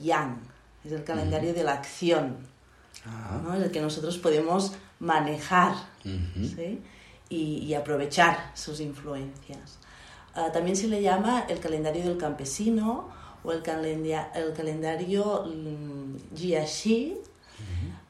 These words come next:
Speaker 1: Y el día que empieza normalmente es alrededor del cuatro de febrero. Cambia.
Speaker 2: Ujú.
Speaker 1: Puede ser el tres, el cuatro, el cinco, el seis,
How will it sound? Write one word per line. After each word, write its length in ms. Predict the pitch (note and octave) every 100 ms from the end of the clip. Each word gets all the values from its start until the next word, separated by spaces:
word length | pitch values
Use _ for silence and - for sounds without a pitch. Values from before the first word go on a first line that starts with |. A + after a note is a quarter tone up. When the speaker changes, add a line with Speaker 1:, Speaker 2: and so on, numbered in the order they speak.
| _ -
Speaker 1:
Y 460 | G3 G3 A#3+ A#3+ -
el 400 | D#3+ D#3 D3+ D3
día 340 | F#3+ A3 F#3+ -
que 100 | D#3+
empieza 600 | D#3 F#3+ A3+ A#3+ A3+ A#3
normalmente 880 | G3 F3 F3 F3 F3+ F#3 A3+ A3 F3
es 100 | F#3
alrededor 680 | G3+ F3 D#3+ D#3 E3 F#3
del 300 | F#3+ E3+ G3+ G#3
cuatro 320 | E3+ D#3+ E3
de 120 | D#3+ D#3
febrero. 460 | D3 C3 C3 B2+ B2+ - -
Cambia. 340 | - C3+ A2+ F2
Speaker 2:
Ujú. 220 | E2+ E2
Speaker 1:
Puede 160 | C#3 C3+
ser 200 | C3 B2
el 80 | -
tres, 420 | G3 G#3+ G#3 E3
el 80 | C#3+
cuatro, 400 | - F3 F3 D#3+
el 40 | D#3
cinco, 300 | E3 F3 D#3
el 100 | D3+
seis, 360 | - F3+ A#3